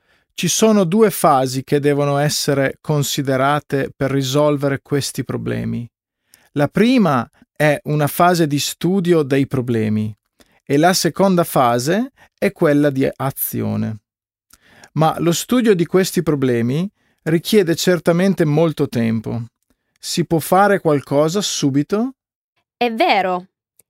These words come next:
Speaker 2: La prima cosa da fare è coinvolgere i genitori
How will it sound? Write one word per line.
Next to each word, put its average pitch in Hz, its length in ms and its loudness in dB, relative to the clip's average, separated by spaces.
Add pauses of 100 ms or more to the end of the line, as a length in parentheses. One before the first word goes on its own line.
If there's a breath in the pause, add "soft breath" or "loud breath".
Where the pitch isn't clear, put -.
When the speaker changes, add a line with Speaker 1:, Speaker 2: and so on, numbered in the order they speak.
(180)
Speaker 2:
La 220 100 0
prima 381 300 -2
cosa 233 400 -2
da 185 100 -2
fare 190 560 -4 (320)
è 269 140 -2
coinvolgere 202 840 0
i 196 120 -6
genitori 208 720 -4